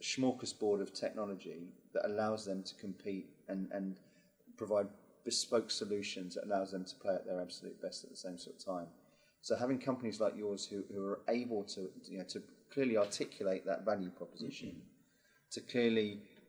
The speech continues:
Speaker 1: uh, show how, in a very adaptable manner, you can listen to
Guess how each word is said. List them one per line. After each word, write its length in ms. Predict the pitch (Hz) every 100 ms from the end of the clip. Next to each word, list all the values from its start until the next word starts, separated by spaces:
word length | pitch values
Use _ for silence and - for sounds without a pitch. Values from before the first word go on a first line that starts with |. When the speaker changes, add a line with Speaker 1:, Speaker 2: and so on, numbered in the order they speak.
| -
Speaker 1:
uh, 180 | 98 101 - - -
show 500 | - - 127 104 95 - -
how, 400 | 104 95 95 92 -
in 100 | 110
a 40 | 101
very 300 | 117 117 107
adaptable 600 | 107 123 107 - - 101
manner, 440 | 101 95 87 90 - -
you 120 | 98
can 240 | - 98
listen 280 | 107 107 101
to 100 | 95